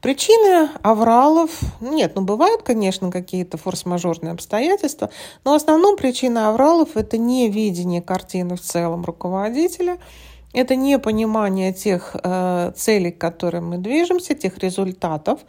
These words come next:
которые мы должны получить, потому что мы с вами уже говорили, что цели и результат — это разные вещи. Так вот, невидение этих разных результатов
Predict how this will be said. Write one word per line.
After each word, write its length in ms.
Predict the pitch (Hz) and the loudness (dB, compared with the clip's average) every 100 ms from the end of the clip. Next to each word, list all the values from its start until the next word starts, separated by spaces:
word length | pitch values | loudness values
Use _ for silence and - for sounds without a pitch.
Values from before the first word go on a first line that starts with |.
| - - - _ | -20 -20 -20 _
которые 420 | 311 311 370 349 | -2 2 2 4
мы 140 | 320 285 | 4 4
должны 400 | 269 254 254 247 | 2 2 0 -2
получить, 560 | 233 233 233 233 202 | 0 0 0 -2 -4
потому 440 | 180 - 185 185 185 | -6 -4 -2 -2 -4
что 560 | - - 180 180 170 170 | -4 -4 -2 0 -2 -2
мы 180 | 185 185 | -2 -4
с 100 | - | -4
вами 260 | 170 170 | -6 -6
уже 120 | 165 180 | -6 -6
говорили, 420 | 180 185 185 175 | -2 -2 -2 -4
что 180 | - 170 | -6 -10
цели 340 | - 170 165 | -6 -4 -4
и 20 | |
результат — 540 | 165 165 175 175 165 156 | -4 -4 -6 -4 -4 -4
это 160 | 160 175 | -6 -4
разные 440 | 160 147 165 190 | -4 -6 -6 -4
вещи. 420 | 254 320 - 349 - - - - | -2 -2 -2 -6 -8 -18 -20 -8
Так 200 | 226 220 | -6 -2
вот, 160 | 233 226 | -2 0
невидение 720 | 240 254 254 190 196 190 185 | 0 0 -2 0 -2 0 -2
этих 220 | 196 - | -4 -2
разных 440 | 226 202 185 180 - | 0 2 0 -4 -4
результатов 680 | 185 196 202 226 180 156 | -4 -4 -2 0 0 -2